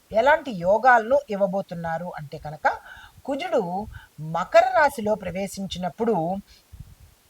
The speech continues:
ఎంతవరకు ఉంటాడంటే ఆగస్టు పదో తారీఖు వరకు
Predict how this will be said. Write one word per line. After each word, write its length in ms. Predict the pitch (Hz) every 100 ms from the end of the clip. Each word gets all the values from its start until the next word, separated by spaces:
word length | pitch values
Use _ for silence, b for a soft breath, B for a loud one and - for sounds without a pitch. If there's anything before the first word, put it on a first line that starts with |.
| _ B B 202
ఎంతవరకు 480 | 240 302 285 254
ఉంటాడంటే 520 | 233 214 208 202 311 - 196
ఆగస్టు 580 | 214 262 294 294 277 196 196
పదో 280 | 196 233
తారీఖు 500 | 233 208 196 190 -
వరకు 420 | 180 185 - 453